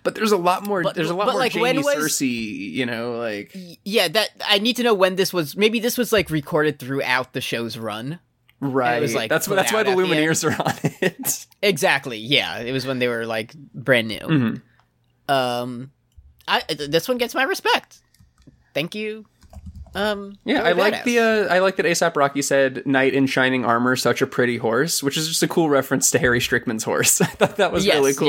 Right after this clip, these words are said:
Speaker 2: yes. Which we all, uh,
Speaker 1: Yeah,
Speaker 2: remember
Speaker 1: A$AP
Speaker 2: and
Speaker 1: saw the,
Speaker 2: appreciate.
Speaker 1: saw the trailer for season eight and was like, "That's a,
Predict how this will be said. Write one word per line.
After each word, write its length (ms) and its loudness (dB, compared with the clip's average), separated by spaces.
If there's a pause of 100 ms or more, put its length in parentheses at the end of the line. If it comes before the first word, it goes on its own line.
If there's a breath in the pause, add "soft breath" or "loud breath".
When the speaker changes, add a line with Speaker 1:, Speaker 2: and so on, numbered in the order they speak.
(160)
Speaker 2:
yes. 160 -6 (500 loud breath)
Which 240 -6
we 120 0
all, 320 0 (100)
uh, 180 -6
Speaker 1:
Yeah, 220 4
Speaker 2:
remember 260 2
Speaker 1:
A$AP 120 4
Speaker 2:
and 80 -10
Speaker 1:
saw 220 2
the, 100 0
Speaker 2:
appreciate. 160 2
Speaker 1:
saw 140 2
the 100 -2
trailer 480 0
for 140 -4
season 280 -2
eight 80 2
and 80 -2
was 100 -2
like, 120 0
"That's 180 -4
a, 60 0